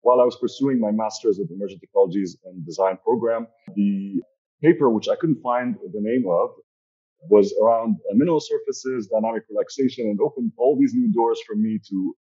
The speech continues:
research and get to know more about these subjects that are very interesting. And then I had the privilege of, uh, meeting Philippe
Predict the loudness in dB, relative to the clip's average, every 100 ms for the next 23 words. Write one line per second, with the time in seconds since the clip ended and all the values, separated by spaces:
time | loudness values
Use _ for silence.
0 | _ 0 0 4 2 2 -4 -4 -4 -6
1 | _ _ _ _ _ 0 0 2 2 2
2 | 2 0 0 -2 -4 -8 _ _ _ _
3 | _ _ 0 4 4 4 0 -2 0 0
4 | -2 _ -4 -2 0 -2 -6 -2 -2 -2
5 | -10 _ _ _ -2 0 0 0 0 2
6 | 0 0 -2 -2 -2 -6 -6 0 2 2
7 | 2 0 0 -2 2 2 0 -6 -6 -2
8 | 0 0